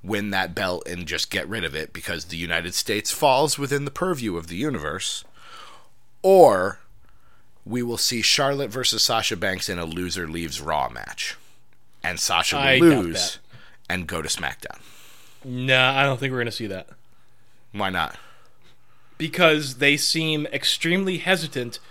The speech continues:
Speaker 2: to actually switch talents between shows in the wake of the brand split. I know we've been talking about trades. Have there been any? I think there might have been one or a
Speaker 1: No.
Speaker 2: couple. Okay.
Speaker 1: No.
Speaker 2: All right. So, I mean, let's just look at Survivor Series as an example, right?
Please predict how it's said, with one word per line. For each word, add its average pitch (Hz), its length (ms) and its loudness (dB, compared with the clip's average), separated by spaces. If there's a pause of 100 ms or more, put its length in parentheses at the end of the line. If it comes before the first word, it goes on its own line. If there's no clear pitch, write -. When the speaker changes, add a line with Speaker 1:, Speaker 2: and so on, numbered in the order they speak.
(480)
Speaker 2:
to 156 200 0
actually 143 440 4
switch - 680 0
talents 127 440 -2
between 131 440 -6
shows 113 500 -2
in 113 80 -12
the 113 60 -8
wake 110 200 -6
of - 40 -18
the 110 80 -10
brand 107 300 -8
split. - 220 -12 (200)
I 151 80 6
know 165 120 8
we've 165 100 6
been 135 100 -6
talking 165 360 2
about 147 200 -2
trades. 165 560 -2 (460)
Have 170 240 6
there 190 100 6
been 185 240 4
any? 185 400 4
I 147 60 2
think 220 160 0
there 214 80 2
might 175 140 6
have 160 100 4
been 139 180 -2
one 101 520 0 (320)
or 131 220 2
a 127 40 -10
Speaker 1:
No. 180 180 4
Speaker 2:
couple. 131 600 2 (380)
Okay. 220 280 2
Speaker 1:
No. - 100 -6 (760)
Speaker 2:
All 269 80 6
right. 269 220 4
So, 226 220 4
I 220 120 6
mean, 226 220 0 (480)
let's 233 220 4
just - 180 0
look 247 100 2
at 220 80 -4
Survivor 185 420 6
Series 120 380 -2
as 127 140 0
an 120 80 -6
example, 107 460 -2
right? 123 360 -2